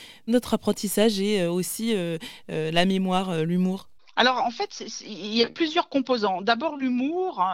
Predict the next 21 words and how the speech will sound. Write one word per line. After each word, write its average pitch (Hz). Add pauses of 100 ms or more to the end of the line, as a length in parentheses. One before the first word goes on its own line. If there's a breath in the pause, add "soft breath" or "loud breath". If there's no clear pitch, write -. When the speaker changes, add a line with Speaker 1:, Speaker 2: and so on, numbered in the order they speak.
(140)
Speaker 2:
euh, 202
c'est, 196
améliore 254
l'humeur, 226 (380)
hein. 247 (680 loud breath)
Euh, 202
on 208
est 208
plus 208
détendu, 247
euh, 180
on 220
le 220
ressent 240
physiquement, 285
même 208
nos 208
muscles 214
sont 208
plus -
légers. 233